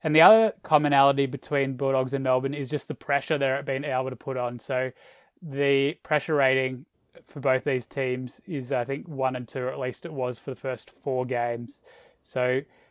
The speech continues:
that was something that's really obvious, um,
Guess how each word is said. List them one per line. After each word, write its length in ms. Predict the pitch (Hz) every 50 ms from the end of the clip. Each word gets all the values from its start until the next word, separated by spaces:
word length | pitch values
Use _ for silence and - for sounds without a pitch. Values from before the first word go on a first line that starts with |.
| _ _ _
that 180 | - 170 147 156
was 260 | 147 139 - - - -
something 400 | - - 156 143 143 139 135 135
that's 320 | 143 - - - - - _ _ _ _ _ - 180
really 340 | 160 147 143 139 139 139
obvious, 600 | 135 131 131 131 135 139 135 127 - - - - - _ _ _ _ _ _ _ _ _ -
um, 420 | 185 151 139 135 131 131 139 147